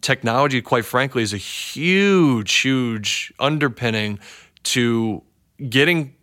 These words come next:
companies to focus on really what matters. Because a lot of what we do as human beings today in our jobs, in our work, a lot of it's becoming automated. A lot of it's becoming digitized.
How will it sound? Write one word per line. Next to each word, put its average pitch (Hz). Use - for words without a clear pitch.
companies 117
to 110
focus 135
on 107
really 117
what 104
matters. 110
Because 139
a 131
lot 131
of 170
what 156
we 156
do 135
as 107
human 123
beings 117
today 113
in 117
our 107
jobs, 107
in 113
our 104
work, 107
a -
lot 139
of 143
it's 143
becoming 131
automated. 113
A 117
lot 117
of 143
it's 143
becoming 135
digitized. 104